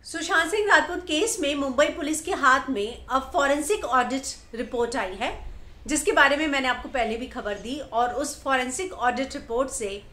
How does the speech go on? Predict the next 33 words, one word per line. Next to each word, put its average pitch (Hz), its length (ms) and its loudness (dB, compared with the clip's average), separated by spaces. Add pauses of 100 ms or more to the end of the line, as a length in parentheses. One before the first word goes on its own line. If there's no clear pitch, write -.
(360)
ये 320 180 2
सामने 269 340 4
आया 202 220 -2
है 220 240 -4
कि 262 200 -6
सुशांत 285 800 4
के 208 300 -2 (340)
account 294 580 4
में 214 400 -4
सेवनटीन 277 760 0
करोड़ 233 320 2
rupees 196 420 -10
थे। 220 180 -6 (500)
इतना 269 240 0
ही 320 100 2
नहीं, 285 300 -2 (460)
ये 269 180 0
भी 370 120 2
सामने 254 340 2
आया 208 220 -2
है 247 140 -2
कि 269 160 -8
कोई 277 200 -4
बहुत 233 400 2
बड़ा 226 260 2
transaction 214 760 -4
जो 226 80 -4
है 196 340 -6 (340)
वो 269 140 2
रिया 277 320 6
के 339 160 0
account 196 380 -4
में 208 240 -6